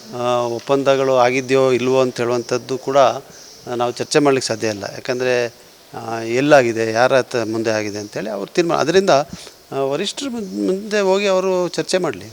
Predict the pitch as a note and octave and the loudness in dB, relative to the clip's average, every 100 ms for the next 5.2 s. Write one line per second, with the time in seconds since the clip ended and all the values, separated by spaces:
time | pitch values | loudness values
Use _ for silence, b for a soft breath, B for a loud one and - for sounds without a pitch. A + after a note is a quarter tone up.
0 | - - - - A2 A#2+ C#3+ C#3+ C#3 B2 | -20 -20 -20 -18 -12 -8 -6 -6 -4 -6
1 | - - B2+ G#2+ F#2 - - - - - | -8 -10 -8 -8 -10 -18 -20 -20 -20 -20
2 | - - C#4 A3+ F3 - D#4+ C#4+ G#3 A3 | -14 -4 -2 -2 -4 -4 -4 -2 -2 0
3 | G3+ D#3 D#3+ F#3+ A#3+ A3+ A3 G#3+ G#3 G3+ | 0 0 2 4 4 6 6 4 2 2
4 | G#3 G#3 G3+ F#3 E3 C3 A#2+ B2+ C3 - | 6 6 6 4 4 2 2 2 0 -4
5 | G#2+ C#3+ | -6 -6